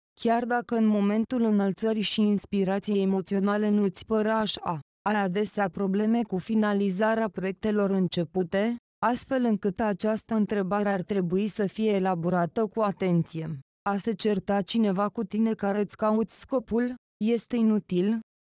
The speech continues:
dar ești capabilă să începi de la zero dacă ți dai seama că toate obiectivele tale au fost greșite.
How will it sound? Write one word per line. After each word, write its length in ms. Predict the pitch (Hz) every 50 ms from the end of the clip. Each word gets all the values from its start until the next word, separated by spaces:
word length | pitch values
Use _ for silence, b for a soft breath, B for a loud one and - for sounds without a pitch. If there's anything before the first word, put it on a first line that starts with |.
| - 185
dar 240 | 180 196 196 196 185
ești 260 | 190 190 180 - -
capabilă 640 | - 214 202 - - 226 240 214 208 226 220 214
să 120 | 202 - 233
începi 460 | 220 202 - - 220 214 208 - 202
de 140 | 196 214 202
la 160 | 202 202 202
zero 360 | 190 180 214 226 226 226 214
dacă 320 | 196 202 196 185 - 196
ți 140 | 190 - 185
dai 220 | 175 170 202 202 185
seama 380 | - - 214 220 226 226 226
că 160 | - - 214
toate 400 | 190 - 226 220 208 208 - -
obiectivele 840 | 233 220 202 202 220 202 180 - - 226 220 208 240 247 233 226 214
tale 380 | 196 - 208 208 208 202 202 196
au 140 | 196 190 175
fost 360 | - - 214 214 - - 208
greșite. 720 | 214 214 214 208 - - - 196 175 - 180 165 160 170